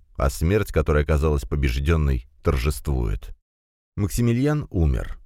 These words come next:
Она видела, как он падает в пропасть, и он бы точно не смог выжить, но его смерть оставалась абстрактной, всего лишь возможностью, хотя и очень вероятной.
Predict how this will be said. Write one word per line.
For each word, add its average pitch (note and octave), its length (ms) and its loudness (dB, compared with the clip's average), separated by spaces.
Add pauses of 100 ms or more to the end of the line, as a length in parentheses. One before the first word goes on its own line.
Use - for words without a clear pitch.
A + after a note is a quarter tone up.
(120)
Она G2+ 220 2
видела, A2 360 2
как A2 280 0
он G#2+ 140 2
падает G#2 480 2
в - 120 -14
пропасть, D#2+ 680 0
и F#2 120 0
он G#2+ 200 4
бы G#2 120 2
точно A#2+ 440 0
не G2 140 2
смог F#2 360 0
выжить, C2 580 -2
но D#2+ 160 2
его D#2+ 200 2
смерть F#2+ 500 0
оставалась E2+ 580 2
абстрактной, F#2+ 920 0
всего B2+ 280 0
лишь C3+ 200 -2
возможностью, G2+ 960 0
хотя D#2+ 280 0
и E2 80 4
очень D#2 300 0
вероятной. B1 800 -2